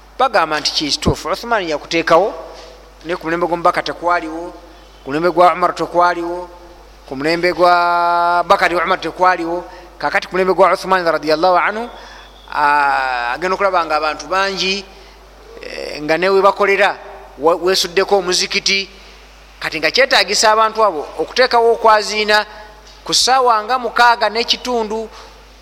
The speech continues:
bali abali mu butale walaawalako eri abooza emmotoka eri, bamanye nti ejjuma ekoze etya?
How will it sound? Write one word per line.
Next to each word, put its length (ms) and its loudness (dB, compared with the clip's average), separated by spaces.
bali 220 4
abali 220 2
mu 80 -2
butale 320 2
walaawalako 560 2
eri 140 2
abooza 340 2
emmotoka 420 0
eri, 260 2
bamanye 360 0
nti 100 -6
ejjuma 240 -2
ekoze 320 -2
etya? 240 -2